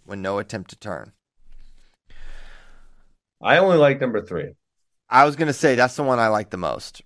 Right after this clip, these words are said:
Speaker 1: Riding time's fine. Um, but yeah,
Speaker 2: Yep.
Speaker 1: th-, th-, everyone. But then again, if you, you need to get rid of riding time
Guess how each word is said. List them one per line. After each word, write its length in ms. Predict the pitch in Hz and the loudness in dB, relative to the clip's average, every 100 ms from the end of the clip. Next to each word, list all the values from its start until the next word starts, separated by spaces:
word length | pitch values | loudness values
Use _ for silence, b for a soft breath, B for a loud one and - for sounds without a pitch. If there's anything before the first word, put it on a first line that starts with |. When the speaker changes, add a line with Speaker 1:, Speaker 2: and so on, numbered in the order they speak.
| _ | _
Speaker 1:
Riding 260 | 120 170 180 | 4 4 4
time's 260 | 165 143 | 0 0
fine. 460 | - 101 90 104 - _ _ _ _ 101 | -4 -2 -2 -6 -14 _ _ _ _ -8
Um, 440 | 104 98 98 98 - _ _ _ _ _ _ _ _ _ | -4 -4 -6 -12 -20 _ _ _ _ _ _ _ _ _
but 100 | 101 | -8
yeah, 280 | 101 95 87 - | -4 -4 -6 -8
Speaker 2:
Yep. 260 | 87 87 - - - | -8 -8 -12 -20 -16
Speaker 1:
th-, 100 | - | -12
th-, 120 | - _ | -14 _
everyone. 360 | 127 139 131 117 - _ _ _ _ _ _ _ _ _ _ - - _ _ _ | -2 0 0 -2 -8 _ _ _ _ _ _ _ _ _ _ -20 -20 _ _ _
But 240 | 170 160 - 151 | 2 2 -2 0
then 200 | 190 226 | 2 2
again, 300 | 147 196 160 | 2 2 2
if 140 | 151 | -2
you, 220 | 175 151 - _ - | -4 -4 -10 _ -8
you 160 | 160 156 | -6 0
need 160 | 214 | 0
to 80 | 202 | 2
get 180 | 147 139 | 0 2
rid 240 | 135 190 | 4 4
of 180 | 170 123 | 4 2
riding 360 | 156 190 170 135 | 2 2 -2 -4
time 460 | 127 113 117 117 | -2 -2 -2 -6